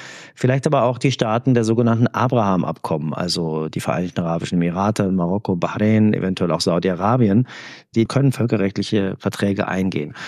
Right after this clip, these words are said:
Und mit ihnen müsste dann Israel eben entsprechend ein Abkommen, äh, unterzeichnen, das zusichert, dass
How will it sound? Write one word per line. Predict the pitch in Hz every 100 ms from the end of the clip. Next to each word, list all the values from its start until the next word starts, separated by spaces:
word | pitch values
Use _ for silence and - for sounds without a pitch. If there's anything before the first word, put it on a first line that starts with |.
| - - -
Und | - 110 113
mit | 107
ihnen | - 120 143
müsste | 127 - 120
dann | 107
Israel | 101 113 107 113
eben | 104 104
entsprechend | 95 - 104 98
ein | 92
Abkommen, | 113 - 135 139 135 135
äh, | 113 113 107 110
unterzeichnen, | - 95 107 110 107 101 101 123 131 - - - -
das | 104 -
zusichert, | - 117 113 117 - 156 - 123
dass | 104 -